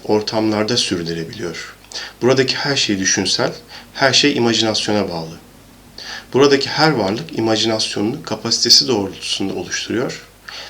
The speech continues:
ve Spatyum da bu imajların içinde yaşıyor.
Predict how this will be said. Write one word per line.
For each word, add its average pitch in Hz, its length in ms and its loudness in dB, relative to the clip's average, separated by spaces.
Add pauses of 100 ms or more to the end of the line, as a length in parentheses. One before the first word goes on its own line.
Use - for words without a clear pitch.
ve - 40 2
Spatyum 113 600 2
da 127 160 0 (160)
bu 160 100 6
imajların 113 520 0
içinde - 360 0
yaşıyor. - 380 -2